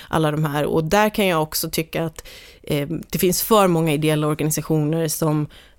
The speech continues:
är beroende av, ehm, folks givmildhet och liksom privatpersoners givmildhet. Ehm, och det är för många människors liv som hänger på att de här ideella organisationerna fungerar.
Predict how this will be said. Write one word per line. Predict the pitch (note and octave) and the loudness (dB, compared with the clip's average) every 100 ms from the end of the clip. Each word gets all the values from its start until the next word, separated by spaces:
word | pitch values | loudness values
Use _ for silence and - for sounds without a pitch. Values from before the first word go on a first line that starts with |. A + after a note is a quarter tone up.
| - | -10
är | - | -2
beroende | D#3 F3+ F3 E3 F#3 F3+ | 2 4 4 4 4 4
av, | - D3+ D3 D#3+ D3+ - - | 4 2 2 0 -4 -12 -8
ehm, | D#3+ D#3 D3+ D3 D3 C#3+ - - - - D3+ | -2 0 0 -2 -2 -4 -6 -8 -10 -8 -6
folks | - D3 C#3+ - - - - - - - | -2 -2 -2 -4 -4 -4 -6 -14 -20 -12
givmildhet | D#3 E3 D#3 D3+ C#3+ D#3 G#3 C4+ B3 F#3 | -2 0 2 0 0 2 2 2 0 -2
och | |
liksom | D#3+ D#3 D3 C#3+ | -2 -2 -2 0
privatpersoners | - E3+ D#3+ - D#3+ D3+ F#3 F#3+ | 2 4 2 0 -4 -2 -2 -2
givmildhet. | F3+ D#3 D#3+ D3 D#3 - - - - | -4 -2 -2 -2 -4 -6 -14 -18 -10
Ehm, | - D3+ C#3+ C#3+ D3 D3+ - - - | -2 0 0 -2 -2 -4 -6 -10 -6
och | E3 - | -6 -4
det | D#3+ - D#3+ | -10 -2 2
är | E3 | 2
för | F3+ | 2
många | E3+ | 2
människors | E3 D#3 D#3 F3+ | 2 2 0 0
liv | G3 | 2
som | D#3+ E3 | 2 0
hänger | E3+ E3+ | 2 2
på | G3+ | 0
att | D3 | -2
de | D#3 | -2
här | C#3+ | -2
ideella | C#3+ D3 D3+ D#3 | -2 -2 -2 -2
organisationerna | D3+ D3+ D3 C3+ D3 D#3 D#3 D3+ | -2 -2 -4 -4 -4 -2 -2 -2
fungerar. | E3+ E3 F3 D#3+ F3 G3 | -2 0 0 0 -2 -2